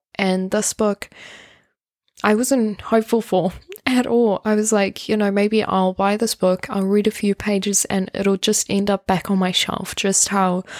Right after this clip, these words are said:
books u-, like this usually do. And that was it. And I started reading it, and I got absolutely hooked. But the thing that hooked me on this book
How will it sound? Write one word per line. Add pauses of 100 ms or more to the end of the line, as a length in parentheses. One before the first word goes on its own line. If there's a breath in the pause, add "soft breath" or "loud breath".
(200 loud breath)
books
u-, (140)
like
this
usually
do. (1200 loud breath)
And (300)
that
was
it. (100)
And
I
started
reading
it,
and
I
got
absolutely
hooked. (160)
But
the
thing
that
hooked
me
on
this
book